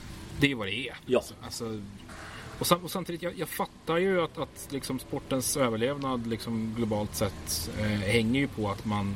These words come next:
Speaker 1: man följer de pengar som finns. Formel ett, eh,
Speaker 2: Mm.
Speaker 1: kör ju också i Saudiarabien
Speaker 2: Mm.
Speaker 1: och, och, eh, det är ju, liksom, dit det, ditåt det pekar,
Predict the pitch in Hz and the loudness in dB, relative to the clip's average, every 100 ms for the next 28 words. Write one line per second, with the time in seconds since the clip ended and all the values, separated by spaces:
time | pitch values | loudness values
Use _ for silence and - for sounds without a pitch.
0 | 110 107 104 101 - - - - - - | 0 2 2 -2 -6 -8 -8 -10 -10 2
1 | - 120 123 113 107 107 101 110 - 131 | 8 8 8 2 0 -2 -2 -4 -2 -2
2 | 117 - 123 110 110 113 - - 123 120 | -2 0 0 2 0 -2 -2 -2 -2 0
3 | 113 113 117 120 113 - 127 - 117 113 | 4 6 6 6 2 0 0 2 2 2
4 | 120 165 151 143 131 120 120 120 120 117 | 6 6 6 4 2 0 2 4 6 4
5 | 120 - - - - - - - - - | 0 -8 -10 -10 -10 -8 -8 -8 -6 0
6 | 113 113 110 113 110 - - - - 175 | 2 4 2 -2 -4 -8 -10 0 6 6
7 | 170 160 160 180 175 170 - 170 165 160 | 6 4 4 4 6 4 2 2 2 0
8 | 139 151 147 - 156 147 - 139 147 139 | 4 4 4 0 0 0 -8 0 2 4
9 | 147 139 - 185 117 - 240 139 | 2 0 2 4 2 2 0 0